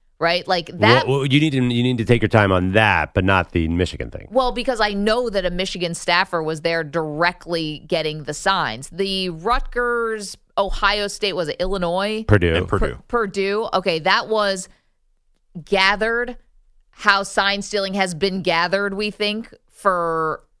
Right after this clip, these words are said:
Speaker 1: for
Speaker 2: That,
Speaker 1: years and years.
Speaker 2: that is the claim, by the way, that it
Speaker 1: That's
Speaker 2: was T V copy. That
Speaker 1: It was
Speaker 2: is
Speaker 1: T V, yeah.
Speaker 2: That's the claim.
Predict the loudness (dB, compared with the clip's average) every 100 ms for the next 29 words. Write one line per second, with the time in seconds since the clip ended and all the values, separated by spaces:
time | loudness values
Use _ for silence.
0 | _ -18 -4 2 4 4 2 -2 -4 -4
1 | -4 -4 -4 0 4 4 4 0 -2 -4
2 | -2 0 0 -2 -4 -4 -4 -4 -6 -4
3 | 0 2 2 0 0 0 2 2 2 2
4 | 0 -2 0 2 4 2 0 -6 -10 -14
5 | -16 _ 4 4 4 0 0 0 0 0
6 | 0 -4 -12